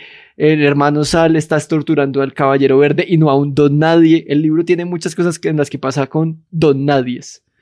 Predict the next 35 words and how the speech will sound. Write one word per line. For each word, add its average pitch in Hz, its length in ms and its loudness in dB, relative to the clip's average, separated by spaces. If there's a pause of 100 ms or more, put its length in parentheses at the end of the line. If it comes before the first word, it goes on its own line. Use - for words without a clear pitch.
(440)
y 156 140 2
eso 151 300 0
dispara 139 500 0
cosas. 123 380 -4
Aquí 151 400 0
la 160 160 2
serie 180 240 2
al 165 80 0
menos 170 260 -4
pone 175 320 -2
a 160 40 0
estos 156 380 -8
personajes 143 540 -4
a 143 80 -4
sufrir. 170 540 0 (840)
Eh, 127 480 -4 (800)
eh, 120 760 -4
lo 143 140 2
de 151 100 2
la, 139 240 2
lo 143 120 2
de 139 80 2
la 127 120 0
robada 135 400 0
de 147 60 0
la 156 120 2
espada 131 560 -4
creo 143 160 -4
que 147 140 -2
no 131 80 -4
sucede 135 380 0
así 135 180 0
en 135 80 0
el 135 140 0
libro. 180 400 0